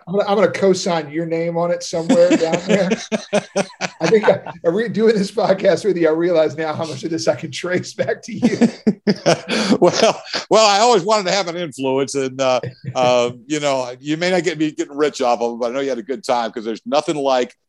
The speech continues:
Speaker 2: motorsports in general, the, the, the family. But I, that's why I think Monster Jam really got it. Whether, and it's not just the people coming, it's everybody in the industry. I mean, you know, we just lost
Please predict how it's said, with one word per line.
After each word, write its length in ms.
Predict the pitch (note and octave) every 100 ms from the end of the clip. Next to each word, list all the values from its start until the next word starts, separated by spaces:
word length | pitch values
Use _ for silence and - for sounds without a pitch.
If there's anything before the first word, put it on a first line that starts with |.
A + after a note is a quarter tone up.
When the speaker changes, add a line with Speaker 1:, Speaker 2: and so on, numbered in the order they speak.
| _ _ -
Speaker 2:
motorsports 640 | C#3+ D#3+ C#3 - C#3 A#2+
in 140 | A2+ G2+
general, 400 | A#2 A2+ F#2 F2+
the, 120 | F#2
the, 280 | - G#2 F2+
the 120 | G2+
family. 800 | - - C#3 C#3+ C#3+ C#3+ C3 - _ -
But 120 | A#2
I, 60 | B2
that's 240 | C#3 C3+
why 100 | C3
I 40 |
think 120 | A#2 A2
Monster 300 | G#2+ - F2+
Jam 240 | G2+ F#2+ -
really 260 | G#2+ F#2+
got 260 | F2+ F#2+ F#2
it. 120 | G2
Whether, 220 | G#2+ G#2 G2+ -
and 120 | G#2+ A2
it's 180 | G#2+
not 240 | D3 C#3+ -
just 200 | C3 -
the 80 | A2
people 340 | B2+ A#2+ A2
coming, 400 | - G#2+ G2+ F#2 - _ _ -
it's 260 | C3+ -
everybody 400 | C#3+ C#3+ A2 A2
in 100 | G#2+
the 80 | G2+
industry. 640 | G2+ G#2 F#2+ E2+ - F2+ F#2+
I 80 |
mean, 340 | F#2+ G2 G2 F2+ _ _ _
you 80 | A2+
know, 100 | A2
we 120 | A#2
just 240 | A2+ A2+ B2
lost 580 | A#2+ B2 A#2 - -